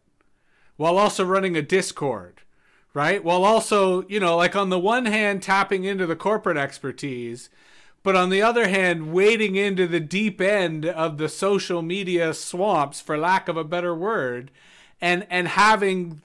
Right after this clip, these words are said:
that level of intense open consultation. And companies do that,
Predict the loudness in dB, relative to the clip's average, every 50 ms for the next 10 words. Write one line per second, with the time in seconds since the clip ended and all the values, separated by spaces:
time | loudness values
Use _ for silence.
0 | _ -4 0 4 4 4 4 4 0 -4 -12 -12 -4 -2 2 4 6 6 4 4
1 | 4 2 4 4 2 2 0 0 -4 -4 -4 -2 -2 -2 -2 -2 -2 -4 -4 -4
2 | -6 -8 -4 -2 -2 -4 -4 -6 -10 -12 -10 -8 -8 -8 -10 -12 -16 -20 -20 _
3 | _ _ _ _ _ _ _ _ -20 -20 -20 _ _ 0 2 2 4 4 2 0
4 | -4 -10 -16 _ _ _ _ _ _ 0 2 2 2 4 2 2 4 4 2 2
5 | 0 0 0 0 0 0 0 2 2 0 0 -4 _